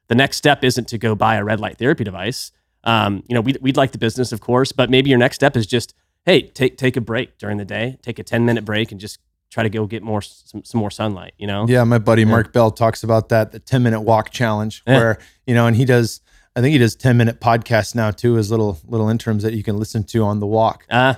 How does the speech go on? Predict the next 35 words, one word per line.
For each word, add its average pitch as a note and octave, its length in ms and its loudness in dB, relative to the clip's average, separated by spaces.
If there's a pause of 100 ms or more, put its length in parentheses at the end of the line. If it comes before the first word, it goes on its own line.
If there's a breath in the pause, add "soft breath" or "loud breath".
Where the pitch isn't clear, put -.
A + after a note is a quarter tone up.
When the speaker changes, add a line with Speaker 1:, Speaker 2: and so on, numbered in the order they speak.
(140)
Speaker 2:
But A#2 180 0
you A#2+ 60 -2
just B2+ 140 2
get C#3 140 4
out, C#3 360 2
go C3 140 4
outside C3 420 4
and B2 100 0
fucking C3 260 0
walk D#3+ 220 4
for B2+ 100 -2
ten A2 220 2
minutes. F#2+ 260 -4
You A2 80 -10
can G#2+ 100 -12
do A#2+ 120 4
Speaker 1:
Right. B2 100 6
Speaker 2:
it - 20 6
after B2+ 200 0
you C3+ 140 4
eat D3 120 4
lunch. A#2+ 480 2
You G#2 60 -4
can G2+ 100 -4
do A#2 100 4
it G#2+ 80 -2
first B2 220 -2
thing C#3 120 0
in C#3 60 2
the C#3 60 2
morning. A2 380 2
You G#2 100 -2
can G#2 120 -8
do A2+ 160 2
it A2+ 160 0